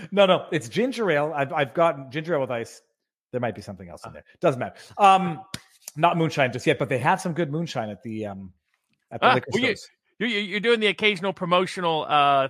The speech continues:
Speaker 2: thing now, so maybe some moonshine people will reach out. Uh,
Speaker 1: I said,
Speaker 2: you know.
Speaker 1: you know, I said, I, as far as, uh,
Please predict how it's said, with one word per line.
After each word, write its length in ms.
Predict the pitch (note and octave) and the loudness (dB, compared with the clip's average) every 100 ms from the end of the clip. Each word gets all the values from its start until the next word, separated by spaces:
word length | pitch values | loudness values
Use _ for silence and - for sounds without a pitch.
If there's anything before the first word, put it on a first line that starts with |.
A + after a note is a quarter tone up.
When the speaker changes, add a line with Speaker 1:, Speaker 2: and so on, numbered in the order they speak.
| - | -2
Speaker 2:
thing 200 | D#3 C#3 | -6 0
now, 220 | D#3 G#3 | 2 2
so 180 | - F3+ | 0 -2
maybe 240 | G3 F#3 | -2 -2
some 180 | - E3 | -4 -4
moonshine 400 | F3 A3 G3+ E3 | -2 -2 -2 -2
people 240 | D#3 C#3+ | -4 -4
will 80 | C#3 | -4
reach 240 | C3+ B2 | -4 -4
out. 260 | A#2+ F2+ - | -6 -8 -6
Uh, 320 | B2+ B2 A#2+ A2+ | -4 -2 -2 4
Speaker 1:
I 160 | A3+ | 4
said, 200 | A3+ - | 4 2
Speaker 2:
you 40 | D#3 | 4
know. 60 | |
Speaker 1:
you 60 | D3 | 4
know, 140 | G#3+ G#3+ - - _ | 4 0 -8 -20 _
I 80 | E3+ | -2
said, 220 | E3 B3 | 0 0
I, 280 | G#3+ G#3+ G#3 | 0 0 0
as 140 | F3+ - | 0 -2
far 260 | A#3+ A#3+ | 0 2
as, 120 | G#3+ E3+ C3+ - | 2 -2 -10 -2
uh, 260 | F3 D3 | 2 2